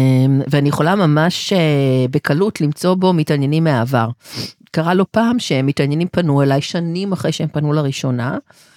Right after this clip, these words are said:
ואז זה לא התממש, ל-, ממש לעבודה משותפת,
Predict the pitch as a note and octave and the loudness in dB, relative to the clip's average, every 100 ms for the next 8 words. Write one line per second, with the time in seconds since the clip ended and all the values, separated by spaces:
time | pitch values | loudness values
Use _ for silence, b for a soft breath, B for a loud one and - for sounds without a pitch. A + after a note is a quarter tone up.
0 | b - C3 B2+ B2 A#2+ B2 D3 C#3 - | b -16 -6 -2 0 0 0 -2 -4 -6
1 | C3 C3+ B2+ B2+ B2 B2 A#2+ A#2 - B2+ | -4 -2 0 0 2 0 0 -2 -4 -2
2 | B2 B2 E3+ C#4 - - - C#3+ C3 B2 | -2 0 -2 -4 -8 -12 -8 -4 -4 -4
3 | A#2+ A#2+ A#2 - C#3 C3+ B2+ C3+ B2 A#2+ | -4 -4 -4 -4 -4 -4 -4 -6 -6 -4
4 | C3+ C3+ E3 - - D#4+ | -6 -6 -6 -6 -4 -6